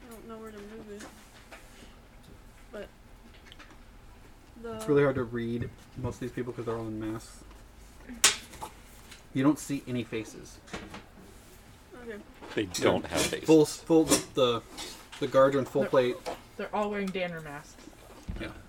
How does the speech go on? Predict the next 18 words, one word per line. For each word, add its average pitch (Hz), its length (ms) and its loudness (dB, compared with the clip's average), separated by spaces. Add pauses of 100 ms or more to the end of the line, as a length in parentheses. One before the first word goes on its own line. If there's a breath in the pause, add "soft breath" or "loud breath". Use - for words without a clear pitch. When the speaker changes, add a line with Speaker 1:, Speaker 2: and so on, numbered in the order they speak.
(340)
Speaker 1:
Well, 277 240 -10
I'm 269 140 -10
gonna 277 200 -10 (200)
try 240 160 -10
to 214 240 -14 (2250)
since 202 400 -16 (160)
I 208 60 -12
do 208 120 -14 (160)
need 196 180 -10
range, 170 180 -12 (280)
right - 100 -6 (160)
across - 260 -6 (260)
the 202 80 -12 (420)
guy - 1120 2
in - 0 -
front 196 340 -10
of 190 100 -14
me 196 100 -14